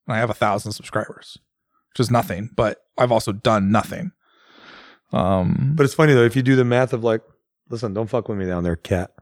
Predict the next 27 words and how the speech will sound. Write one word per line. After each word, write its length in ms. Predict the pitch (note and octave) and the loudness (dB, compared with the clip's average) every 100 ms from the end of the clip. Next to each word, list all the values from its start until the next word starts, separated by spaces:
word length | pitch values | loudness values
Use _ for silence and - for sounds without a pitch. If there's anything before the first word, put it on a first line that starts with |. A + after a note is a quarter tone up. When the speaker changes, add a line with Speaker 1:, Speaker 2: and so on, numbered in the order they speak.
| _ _ - - _ - | _ _ -20 -20 _ -2
Speaker 2:
Um, 500 | A2+ G#2+ G#2 G#2 G2+ _ _ _ | 2 4 2 0 -8 _ _ _
Coda's, 320 | A#2+ G#2+ F#2+ | 2 4 2
like, 140 | F#2+ F2 _ _ _ _ _ _ _ _ _ G3+ A#3 G3 G#3 - - - | -2 -6 _ _ _ _ _ _ _ _ _ -20 -20 -16 -16 -16 -18 -6
feisty 320 | G2 - G2 | -6 -4 -8
today. 220 | G2 F2+ - | -6 -6 -8
Speaker 1:
Yeah, 220 | D3 E3+ | -10 -10
she's 240 | B2+ A2 - | -10 -12 -14
super 340 | - F#3+ D#3 | -6 -2 0
feisty. 320 | B2+ A#2 - | 0 0 2
I 40 | B2 | 2
don't 100 | E3+ | 2
know 60 | |
what 80 | D#3 | 2
she's 140 | C3+ | 2
doing. 300 | C3+ C#3+ B2 - - | 4 4 2 -2 -10
Speaker 2:
<laughs> 800 | B2+ G2 D3 - D3 _ _ - | -10 -10 -14 -14 -20 _ _ -12
Speaker 1:
That's 200 | A#2 - | -12 -6
danger. 340 | B2 B2 A#2+ - - - | -4 0 0 -2 -12 -2
Speaker 2:
Um, 460 | B2+ A2+ A2 A2+ B2+ _ _ _ _ | 4 6 4 2 -8 _ _ _ _
if 100 | - | -4
you 60 | D3 | 2
think 160 | E3 E3 | 4 6
about 180 | D3 | 6
how 80 | C3 | 4
many 160 | C#3 C3 | 2 2
people 300 | B2+ C3 A#2+ | 0 0 0
follow 840 | - C#3 B2 A#2+ A#2 A2+ A#2 - | 0 2 4 6 8 6 4 -4